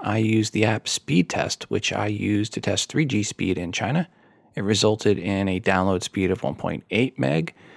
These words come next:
and an upload speed of zero point two six meg. This was inside an office building in downtown.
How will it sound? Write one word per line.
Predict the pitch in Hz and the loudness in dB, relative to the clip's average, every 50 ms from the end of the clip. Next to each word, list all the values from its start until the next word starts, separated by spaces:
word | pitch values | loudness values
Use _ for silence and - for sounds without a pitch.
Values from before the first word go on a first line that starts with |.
| - - - _ - | -20 -20 -18 _ -6
and | 113 110 | -4 -4
an | 92 | -4
upload | - 67 82 - - 78 85 98 95 92 - | -4 -4 -6 -6 -4 0 4 4 4 4 2
speed | - - - 104 98 95 92 - | -2 -4 -4 -2 -2 0 0 0
of | - 92 101 104 | -2 -4 -4 -4
zero | - - 76 78 78 78 | -2 0 2 2 0 -2
point | - - 92 80 - - | -2 -4 -6 -6 -6 -6
two | - - 80 78 | -6 -6 -4 -4
six | - - - - - - - - | -2 2 4 4 4 2 0 -4
meg. | - - 58 - - - - - - - - - _ _ | -4 -4 -6 -6 -10 -14 -20 -20 -20 -20 -20 -20 _ _
This | - 101 90 90 - - - | 2 2 2 4 2 0 -2
was | 92 - | -2 -2
inside | 95 92 92 - 85 82 82 | -2 -2 0 0 0 0 0
an | 82 92 | 0 2
office | 117 127 123 127 117 117 | 2 2 2 0 0 4
building | 117 113 113 110 107 107 104 95 | 6 6 6 6 4 2 2 0
in | 60 - 90 95 | -2 -2 -2 -4
downtown. | - - - 57 52 - - 76 67 57 50 - | -4 -6 -8 -8 -8 -8 -6 -6 -6 -6 -8 -12